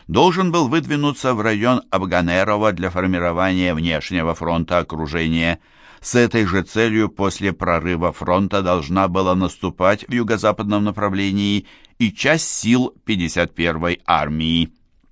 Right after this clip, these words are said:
Между двумя так называемыми "клешнями" советских "Канн" располагался получивший вспомогательные задачи в общем наступлении Донской фронт.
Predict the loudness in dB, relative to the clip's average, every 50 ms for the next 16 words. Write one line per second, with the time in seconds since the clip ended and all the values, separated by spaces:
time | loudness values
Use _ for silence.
0 | _ _ _ _ _ _ _ _ _ _ _ -20 _ 0 2 4 4 4 2 0
1 | 0 0 0 0 0 0 0 2 2 2 4 4 4 2 2 2 -2 -4 -2 -2
2 | -4 -4 -2 -4 -2 0 0 0 2 0 0 0 0 0 0 0 0 -2 -4 _
3 | _ _ _ _ _ _ 2 2 2 4 2 0 2 2 4 4 4 4 2 2
4 | 0 -2 -2 -2 -2 -2 0 0 -2 -2 -4 -6 -8 -6 -6 -6 -6 -6 _ 4
5 | 4 4 4 4 2 2 2 2 2 0 -2 -12 -20 -20 -20 -16 -4 -2 0 0
6 | 0 2 2 2 4 4 2 4 2 2 2 0 -2 -4 -2 -2 -2 -2 -2 -2
7 | -2 0 -2 -2 0 0 -2 -2 -2 -4 -4 -2 -2 0 0 2 2 0 0 2
8 | 0 0 0 2 2 0 0 0 0 -2 0 2 2 2 2 0 -2 -2 -2 0
9 | 0 -2 -4 -2 -4 -4 -2 -2 -4 -6 -8 -10 -12 -10 -6 -4 -2 0 0 0
10 | 0 0 2 2 2 0 -2 -4 _ -20 _ _ _ -2 0 2 2 2 0 -2
11 | -4 0 0 0 0 0 -2 -2 0 0 0 -2 -4 -10 -16